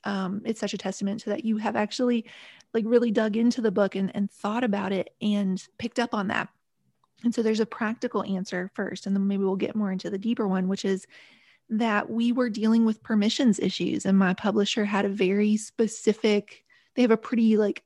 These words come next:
of all the publishers, I think they've said they have one of the strictest permission issues, which is their standard is if they're not gonna sign a permission form, not only can nobody else know for certain who they are, they can't recognize themselves in the story.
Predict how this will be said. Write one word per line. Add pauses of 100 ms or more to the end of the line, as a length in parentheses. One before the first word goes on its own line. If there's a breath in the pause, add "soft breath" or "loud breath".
(120)
of
all
the
publishers,
I
think
they've
said
they
have
one
of
the
strictest
permission
issues,
which
is (580 loud breath)
their
standard
is
if
they're
not
gonna
sign
a
permission
form, (560 soft breath)
not
only
can
nobody
else
know
for
certain
who
they
are,
they
can't
recognize
themselves (460 loud breath)
in
the
story.